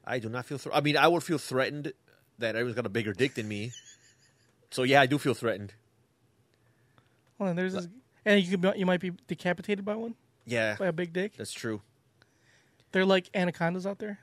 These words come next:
Speaker 1: Like,
Speaker 2: They'll
Speaker 1: like,
Speaker 2: just
Speaker 1: I,
Speaker 2: fucking
Speaker 1: I don't
Speaker 2: eat
Speaker 1: know
Speaker 2: you.
Speaker 1: what's worse. The fact that I'm going to somewhere where, like, I could just get killed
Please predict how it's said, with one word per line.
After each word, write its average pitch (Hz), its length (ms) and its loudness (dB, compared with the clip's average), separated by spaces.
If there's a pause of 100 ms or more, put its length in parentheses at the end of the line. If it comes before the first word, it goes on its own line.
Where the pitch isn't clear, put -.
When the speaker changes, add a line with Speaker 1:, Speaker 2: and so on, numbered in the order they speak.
Speaker 1:
Like, 127 140 2
Speaker 2:
They'll 120 60 -2
Speaker 1:
like, 131 100 0
Speaker 2:
just 143 160 -2
Speaker 1:
I, - 60 2
Speaker 2:
fucking 151 140 0
Speaker 1:
I 147 60 4
don't 165 80 0
Speaker 2:
eat - 20 -2
Speaker 1:
know 160 60 2
Speaker 2:
you. 151 60 0
Speaker 1:
what's 143 180 -2
worse. 110 380 0
The 110 100 -10
fact 127 240 -2
that 143 80 -2
I'm 120 120 -6
going 110 160 -4
to 117 60 -6
somewhere 127 360 -6
where, 104 320 -4
like, 95 340 -10
I 95 60 -12
could 95 300 -12
just - 220 -14
get 104 160 -10 (460)
killed 117 360 -8